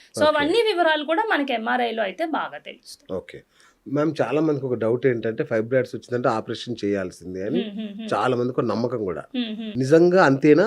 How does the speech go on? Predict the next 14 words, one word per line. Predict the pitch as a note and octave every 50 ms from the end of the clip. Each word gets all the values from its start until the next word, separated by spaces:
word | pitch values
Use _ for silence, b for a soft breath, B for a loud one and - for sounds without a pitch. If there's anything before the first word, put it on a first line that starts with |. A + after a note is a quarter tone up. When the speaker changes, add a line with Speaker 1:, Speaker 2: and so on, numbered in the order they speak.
| B3
Speaker 2:
లేదంటే | A#3 G3+ F3 D#3+ D#3+ D#3 E3 F#3+
మెడిసిన్స్ | F3 D#3+ D3 D3 C#3+ - E3+ D3 -
తో | - C#3
కూడా | D3 D3+ C#3+
Speaker 1:
లేదండి, | C3 C#4+ D4+ D#4 D4
Speaker 2:
తగ్గించొచ్చా? | C4+ B3+ A#3 A#3+ B3
Speaker 1:
నిజంగా | C#4 C4+ C#4+ E4+ F4+ F#4 E4+
అంతే | D4+ C4+ C#4 D#4 D4+
కాదు. | - C#4 B3+ B3 G#3 C#4 - - b b b b b
ఫైబ్రాయిడ్స్ | - C#4 C#4+ D4 B3+ F4+ F#4+ G4 G4+ E4+ E4+ -
లో | D#4+ E4+ F4
చిన్న | E4+ - D#4 D#4+ F4
చిన్న | E4+ G4 G4 G4 F4+
ఫైబ్రాయిడ్స్ | - D4+ C#4 C#4 B3 C4+ C#4 C4+ C4+ C4 A3 G#3+